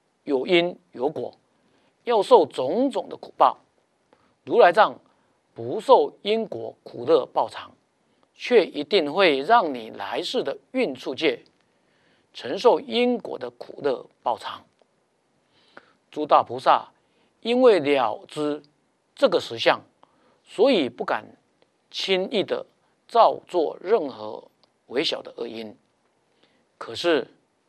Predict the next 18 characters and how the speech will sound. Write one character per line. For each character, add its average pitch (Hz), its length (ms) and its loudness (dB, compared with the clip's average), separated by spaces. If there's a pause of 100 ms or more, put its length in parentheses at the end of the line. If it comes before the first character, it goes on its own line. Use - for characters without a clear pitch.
(540)
当 156 280 2
运 277 280 2
处 202 180 0
界 147 320 2 (460)
虽 262 220 4
然 185 200 2
因 233 160 2
为 233 180 6
有 131 200 -4
六 208 360 2
尘 123 240 -12
中 156 180 -2
的 139 220 -2 (800)
见 240 320 4
闻 127 200 -6
觉 127 120 -6
知 139 160 -4
性， 135 320 -2